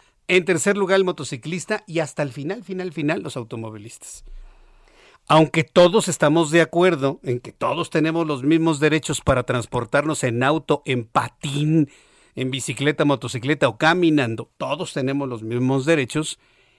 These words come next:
Cuando se hizo esa categorización, vicereportera, tú eres reportera, sí. Bueno, o haces trabajo de investigación. Muchos se quedaron con la idea de que si yo me paso este carril, el automovilista sí se tiene que detener.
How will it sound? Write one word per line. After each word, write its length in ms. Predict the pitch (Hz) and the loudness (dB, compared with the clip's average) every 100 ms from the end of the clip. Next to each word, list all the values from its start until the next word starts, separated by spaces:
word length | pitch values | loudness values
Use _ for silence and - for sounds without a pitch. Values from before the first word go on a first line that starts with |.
| _ _ _ | _ _ _
Cuando 380 | - 170 180 175 | 2 6 6 4
se 140 | - 208 | 2 0
hizo 140 | 226 | 0
esa 180 | 233 226 | -2 0
categorización, 960 | 185 - 151 139 135 120 123 135 156 | 0 2 0 0 -4 -6 -4 -2 -2
vicereportera, 720 | 131 120 131 113 104 98 117 143 | -4 -4 -4 -4 -6 -6 -6 -4
tú 100 | 269 | -4
eres 140 | 269 | -6
reportera, 580 | 120 - 185 143 - - _ - | -8 -12 -8 -6 -6 -10 _ -20
sí. 240 | - - _ _ _ _ _ _ _ _ _ _ - | -20 -20 _ _ _ _ _ _ _ _ _ _ -2
Bueno, 180 | - 147 | -2 0
o 260 | - 127 113 | -6 -10 -10
haces 220 | - - | -10 -4
trabajo 340 | 160 151 170 | 0 0 0
de 80 | 156 | 2
investigación. 720 | 156 156 180 170 165 208 143 - _ _ - | 2 0 0 2 2 2 0 -6 _ _ 0
Muchos 420 | 185 202 214 208 | 6 6 6 2
se 100 | 214 | -2
quedaron 340 | 165 143 147 | 2 2 2
con 200 | 165 170 | 2 2
la 40 | 139 | 2
idea 220 | 135 156 | 4 4
de 140 | 156 | 2
que 180 | - 120 - _ _ _ _ _ | -4 -12 -14 _ _ _ _ _
si 220 | - 156 | -8 -2
yo 140 | 147 220 | 0 2
me 120 | 214 | 2
paso 320 | - 190 185 | 2 2 2
este 180 | 175 160 | -2 -2
carril, 440 | 139 127 165 214 - - | 0 -2 -4 -8 -12 -12
el 160 | 123 | -8
automovilista 600 | 135 120 120 123 135 160 160 | -6 -4 -4 -2 -2 -4 -6
sí 200 | 135 117 | -8 -10
se 160 | - 131 | -10 -6
tiene 240 | 139 135 | -4 -4
que 100 | 131 | -4
detener. 460 | 120 - 92 80 | -6 -6 -14 -18